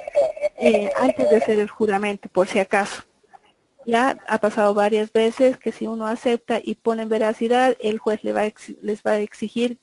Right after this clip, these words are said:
que determinen veracidad. Y ustedes ponen credibilidad, he utilizado tales, no, pero yo le he pedido veracidad. Entonces, tengan cuidado antes del juramento de rectificar esta situación.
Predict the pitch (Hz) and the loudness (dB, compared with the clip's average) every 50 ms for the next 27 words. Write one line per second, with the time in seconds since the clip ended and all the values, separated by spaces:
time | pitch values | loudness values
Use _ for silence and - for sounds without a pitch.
0 | _ _ _ - 220 214 220 220 214 - 214 208 208 220 226 220 214 214 214 220 | _ _ _ 0 0 2 2 2 0 0 -2 -2 -2 -2 -4 -4 -4 -4 -6 -6
1 | 214 - 185 - 214 208 220 214 - _ _ _ _ _ _ _ _ _ _ _ | -6 -6 -8 -6 -6 -6 -6 -6 -8 _ _ _ _ _ _ _ _ _ _ _
2 | _ _ _ _ 233 226 214 196 208 - 233 214 214 - - 233 226 226 226 - | _ _ _ _ 0 0 0 0 0 0 0 -2 -2 -2 -6 -6 -6 -6 -4 0
3 | 233 220 214 226 220 226 220 233 233 247 254 247 240 233 240 - 226 226 220 - | 0 2 2 0 -2 0 0 2 2 4 4 4 4 2 0 -2 -6 -6 -4 -2
4 | 233 226 226 226 - - 220 226 240 233 226 247 247 - - - 220 226 262 - | 0 0 0 0 0 0 0 0 0 -2 -2 -6 -8 -10 -6 -6 -6 -6 -6 -4
5 | 240 240 220 220 - 240 226 220 214 226 247 254 254 247 - 254 233 240 233 233 | -4 -4 -4 -2 0 0 0 0 2 2 2 4 4 2 2 0 -2 0 2 2
6 | 254 247 240 - - 233 277 - - - - - - - - - - _ _ _ | 2 2 2 0 -2 -2 0 -2 -4 -4 -2 -2 -2 -2 -4 -10 -16 _ _ _
7 | _ _ _ _ _ 214 220 208 - 220 226 - - 233 - _ - - - - | _ _ _ _ _ -8 -6 -4 -2 -4 -2 -2 -4 -6 -6 _ -18 -20 -20 -20
8 | _ _ - 226 233 233 233 233 233 - 233 226 214 220 220 214 - - 214 233 | _ _ -2 -2 -2 -2 -4 -4 0 2 4 4 4 4 2 2 0 -2 -2 -2
9 | 226 220 - 233 220 220 220 214 233 - - 226 220 226 233 240 247 254 247 247 | -2 -2 -4 -4 -2 0 -2 -2 -2 -4 -4 -4 -4 -2 -2 -2 -2 -2 -4 0
10 | - 277 269 285 269 - _ _ 233 247 254 - 247 233 240 - _ 226 214 - | 2 2 4 4 2 -2 _ _ 2 2 2 2 0 0 0 -2 _ -10 -8 -8
11 | 226 214 - 233 226 220 208 - 220 - - 208 - - 180 - - 180 - - | -8 -6 -4 -4 -2 -2 -2 -4 -6 -6 -6 -10 -8 -8 -10 -8 -8 -8 -8 -10
12 | 160 - | -18 -20